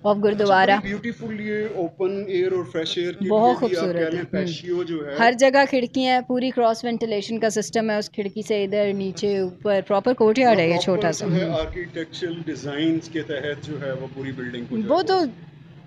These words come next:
Speaker 1: तो खूबी ये थी ना पुराने
Speaker 2: अच्छा,
Speaker 1: architecture की।
Speaker 2: ये एक और यूनिक चीज़ है जो colorful, अ, जो glass है उसके अंदर जो है,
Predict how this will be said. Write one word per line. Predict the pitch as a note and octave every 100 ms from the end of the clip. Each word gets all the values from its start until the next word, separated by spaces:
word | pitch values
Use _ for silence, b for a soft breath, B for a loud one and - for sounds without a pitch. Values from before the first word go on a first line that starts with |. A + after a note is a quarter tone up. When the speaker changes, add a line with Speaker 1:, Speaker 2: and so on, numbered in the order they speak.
| -
Speaker 1:
तो | A#3+
खूबी | - C4+ D4
ये | D#4 A#3
थी | G3+ G#3
ना | F#3+
पुराने | A3 G#3+ F#3+ G3+
Speaker 2:
अच्छा, | G#3+
Speaker 1:
architecture | G3 G3 F3 - F#3
की। | -
Speaker 2:
ये | G#3+
एक | A#3+ - G3+ -
और | F3 E3+ D#3+
यूनिक | D3+ C#3+
चीज़ | C#3+ C3+ B2+ B2+
है | B2+ E3
जो | _ C3+ C3+ C3+ C3 B2+ B2 _ -
colorful, | D3 E3 - C#3+
अ, | B2+ B2+ _ _ _ -
जो | B2+ B2+ A#2+ B2+ A#2+
glass | B2 A#2+ B2+ -
है | C3 C3 B2 -
उसके | C3 -
अंदर | C#3+ B2+ B2+ C#3+
जो | C3 A#2
है, | G#2+